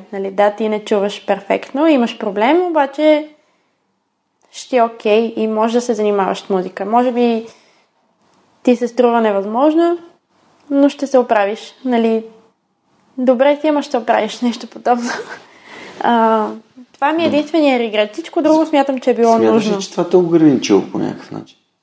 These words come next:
Speaker 1: Ми да, то е детско. Не, ти не можеш да го, малко като да ти настроят компютъра и да трябва да махнеш някакъв бъг. Нали, ти, била съм на пет-шест години. Не съм, не съм можела да го осъзная. А ние дори с нашите...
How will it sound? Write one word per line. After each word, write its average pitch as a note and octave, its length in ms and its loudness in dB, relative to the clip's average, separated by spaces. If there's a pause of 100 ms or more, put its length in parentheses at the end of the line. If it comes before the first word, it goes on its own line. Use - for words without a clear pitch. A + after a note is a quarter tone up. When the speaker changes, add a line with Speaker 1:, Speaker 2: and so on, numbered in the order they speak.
(440)
Speaker 1:
Ми C4 140 2
да, D4 340 0 (400)
то D4 120 4
е D#4 120 4
детско. D4+ 500 0
Не, A3+ 260 -2
ти C#4 160 0
не D4 80 2
можеш C#4 180 2
да D4 80 2
го, C#4 320 4
малко B3 300 0
като - 200 0
да C4+ 60 -2
ти C4+ 140 -4
настроят B3 440 -2
компютъра A#3+ 460 0
и A3+ 60 -2
да A3 60 -6
трябва A3 320 0
да A3 60 -2
махнеш G#3 380 -4
някакъв G#3 300 -4
бъг. G3 420 -4 (840)
Нали, A3+ 280 0
ти, C4 220 -6
била A#3+ 320 0
съм C#4 300 -2
на C4 120 -4
пет-шест B3 480 0
години. A#3 500 0 (540)
Не A3+ 220 -2
съм, A#3 560 0 (1040)
не A#3 120 0
съм A#3+ 220 0
можела B3 340 4
да A#3 100 2
го A3 100 2
осъзная. A3+ 480 0
А A3 80 0
ние B3 260 2
дори B3+ 220 2
с - 180 -14
нашите... A#3+ 500 2